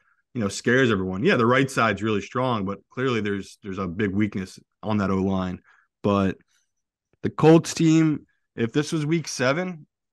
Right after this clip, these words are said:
auto bet, no doubt, sla-, smashing the Colts.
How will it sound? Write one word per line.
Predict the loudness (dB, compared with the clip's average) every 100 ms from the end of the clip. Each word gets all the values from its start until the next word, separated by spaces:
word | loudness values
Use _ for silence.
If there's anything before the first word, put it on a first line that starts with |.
| _
auto | -4 -4 -4
bet, | -6 -10 -14 _
no | -4 0 2
doubt, | 4 4 2 0 _ _ _
sla-, | -10 -4 -2 -4
smashing | -8 -6 -4 -4 -8
the | -12
Colts. | -10 -10 -10 -14 -20